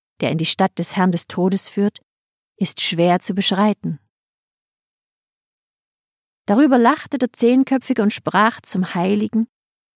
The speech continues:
der einer gewaltigen, weißen Wolke glich: „Bereits geschehen.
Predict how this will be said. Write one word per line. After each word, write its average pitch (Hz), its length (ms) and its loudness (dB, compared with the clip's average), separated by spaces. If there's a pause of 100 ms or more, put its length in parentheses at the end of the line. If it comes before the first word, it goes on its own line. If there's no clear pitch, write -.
(140)
der - 100 -4
einer 156 140 0
gewaltigen, 165 960 -4
weißen 180 460 0
Wolke 190 320 0
glich: - 520 -6 (1400)
„Bereits 180 580 0
geschehen. 180 600 0